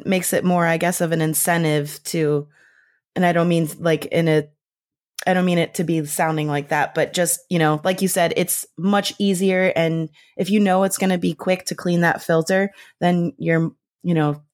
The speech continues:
less likely to let it go until next week. Um, if you know you don't have to fight with it, if you don't have to fight with the knob on the top, like I mentioned earlier, with the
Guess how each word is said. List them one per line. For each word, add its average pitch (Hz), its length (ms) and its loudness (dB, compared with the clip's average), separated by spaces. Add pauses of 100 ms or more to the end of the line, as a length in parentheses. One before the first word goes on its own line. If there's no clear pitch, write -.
(140)
less 165 300 -2
likely 160 360 -2
to 156 100 0
let 151 160 2
it - 140 -2
go 151 180 2
until 147 300 -4
next 147 340 -2
week. 147 260 -4 (480)
Um, 156 320 2
if 165 140 0
you 185 80 2
know 185 100 4
you 180 100 2
don't 175 200 0
have 175 200 0
to 147 100 -4
fight 190 360 -2
with 165 180 0
it, 156 200 2
if 147 100 -10
you 165 60 -2
don't 165 140 0
have 139 120 -6
to 165 80 -6
fight 175 240 0
with 151 160 -4
the 156 80 0
knob 165 340 0
on 156 140 0
the 151 80 2
top, 147 320 -2
like 151 140 0
I 151 120 2
mentioned 156 360 -2
earlier, 156 360 2
with 143 200 -6
the 147 260 0